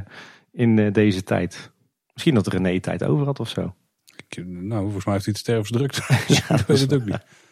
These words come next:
Speaker 2: En misschien dat die tweede, dat deze versie er al altijd is geweest en dat ze hem niet hebben besloten om in te zetten.
Speaker 1: Oh. Nou, dat is wel echt netjes, hoor.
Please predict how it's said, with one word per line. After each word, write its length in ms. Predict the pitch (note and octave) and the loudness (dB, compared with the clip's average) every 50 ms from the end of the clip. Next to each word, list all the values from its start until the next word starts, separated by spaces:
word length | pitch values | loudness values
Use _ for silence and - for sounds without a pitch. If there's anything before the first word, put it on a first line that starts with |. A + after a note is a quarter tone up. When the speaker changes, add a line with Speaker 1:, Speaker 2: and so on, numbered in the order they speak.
| _ _ _ _ _ _ _ _ _ | _ _ _ _ _ _ _ _ _
Speaker 2:
En 80 | - G#2 | -4 0
misschien 200 | B2 C3 E3+ E3+ | 2 4 4 4
dat 80 | D3+ B2+ | 4 2
die 100 | C3+ A#2+ | 0 0
tweede, 380 | - C3 B2+ B2 A#2+ A2 A2 | 2 2 4 4 4 2 0
dat 180 | G#2+ G#2+ G#2+ - | -2 -2 0 2
deze 240 | A#2 A2+ G#2+ G#2+ G2+ | 2 2 2 2 0
versie 280 | A2 A2 G#2 G2 G2+ | 0 2 2 0 0
er 80 | G#2 G2 | 0 0
al 140 | G2 G2 F#2+ | 0 0 0
altijd 300 | G2 G2 F#2 - F#2 F2+ | -2 -2 -4 -4 -6 -6
is 60 | - | -4
geweest 320 | - F#2+ G2 F2+ - - | -2 0 0 0 -2 -4
en 60 | F#2+ | -6
dat 80 | F2+ E2+ | -8 -6
ze 60 | - | -6
hem 80 | F2+ F2+ | -6 -6
niet 80 | F2 F2+ | -4 -4
hebben 180 | F2+ F2 F2 | -4 -4 -6
besloten 280 | E2 - G2 F#2 F2+ F2+ | -4 -2 -2 -2 -2 -2
om 60 | F#2+ | -2
in 80 | G#2+ B2 | -2 -2
te 60 | - | -2
zetten. 300 | - B2+ B2+ - D3+ - | -2 -2 -2 -4 -6 -10
Speaker 1:
Oh. 60 | - - | -6 -4
Nou, 140 | D3+ C3 G2+ - _ _ _ _ | -4 -4 -4 -6 _ _ _ _
dat 120 | - E3+ G3+ | 2 4 4
is 100 | G3 - | 4 4
wel 120 | F3+ - | 4 2
echt 120 | D#3 B2+ - | 2 2 2
netjes, 300 | A#2 G#2 E2 F#2 F2 - | 0 0 0 0 0 0
hoor. 180 | A#2 F3+ - | 0 -2 -2